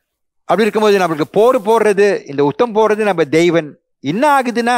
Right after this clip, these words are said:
நம்ம அவருக்கு இடம் கொடுக்குறோமா? நம்ம அவரோட்டு வார்த்தைக்கு இடம் கொடுத்து, அவரோட்டு நீதியில கட்டி,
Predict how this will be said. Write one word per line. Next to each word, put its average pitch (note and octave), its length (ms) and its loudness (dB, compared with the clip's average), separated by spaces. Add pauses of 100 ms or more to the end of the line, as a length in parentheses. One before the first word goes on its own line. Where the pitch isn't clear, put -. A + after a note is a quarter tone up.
(120)
நம்ம E3 240 -4
அவருக்கு E3 340 0
இடம் G#3+ 200 -2
கொடுக்குறோமா? E3+ 480 0 (500)
நம்ம C#3+ 240 -2 (280)
அவரோட்டு D3+ 540 0 (1700)
வார்த்தைக்கு F3 440 0
இடம் E3+ 180 -2
கொடுத்து, D#3+ 340 -2 (920)
அவரோட்டு F#3+ 540 0 (340)
நீதியில G#3 460 0
கட்டி, E3 420 -4